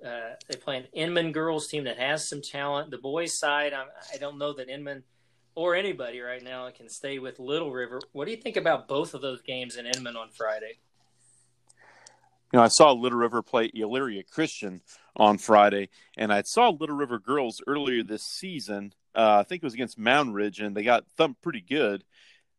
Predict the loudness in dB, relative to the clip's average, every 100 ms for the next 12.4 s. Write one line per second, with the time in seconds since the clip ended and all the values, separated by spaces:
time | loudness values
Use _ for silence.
0 | -2 0 2 0 -2 -4 -8 -8 -2 2
1 | 4 2 0 -2 0 -2 2 4 4 2
2 | -6 -6 -6 -6 -2 0 2 2 2 2
3 | 4 6 6 6 6 6 4 2 2 2
4 | 0 -2 -4 -2 -2 -4 2 2 2 -2
5 | 0 0 0 -2 -4 -4 -4 -10 -6 -6
6 | -6 -10 -20 _ _ 0 0 2 4 4
7 | 4 2 -2 0 2 4 2 2 4 6
8 | 8 6 4 0 -2 -6 -4 -4 -4 -12
9 | -18 -20 _ _ _ 0 2 4 4 4
10 | 4 2 2 0 0 -2 0 0 0 -2
11 | 2 4 4 2 -6 -4 -2 -2 -2 -4
12 | -2 2 2 0